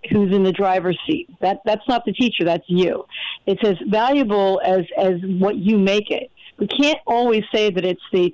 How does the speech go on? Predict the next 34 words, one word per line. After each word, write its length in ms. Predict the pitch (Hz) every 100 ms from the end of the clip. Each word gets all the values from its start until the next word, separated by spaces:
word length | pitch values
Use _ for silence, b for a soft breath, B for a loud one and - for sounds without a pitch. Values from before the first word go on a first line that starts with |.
| -
teachers 360 | 233 214 185
or 60 | 175
the 100 | 180
professor's 600 | - - 208 202 185 170 -
fault. 280 | 226 170
If 100 | 175
you 100 | 208
come 320 | 202 233 269 285
in 240 | 277 208
and 100 | 185
all 140 | 185 202
you 160 | 202
wanted 320 | 190 185 180
to 80 | 165
do 140 | 190 185
was 140 | 170
get 120 | 170 165
a 60 |
passing 420 | 160 180 165 180
grade, 420 | 165 208 202 180 - B B -
then 160 | 185 185
I 100 | 180
guess 200 | 185 196 -
that's 200 | 226 -
all 140 | 180
you're 100 | 175
gonna 200 | 180 175
get. 280 | 165 226 -
And 120 | 196
there's 200 | 202 202 _ -
plenty 440 | 302 320 285 185
of 120 | 175
people 480 | - 240 - - - _ B B
that, 260 | 196 185 -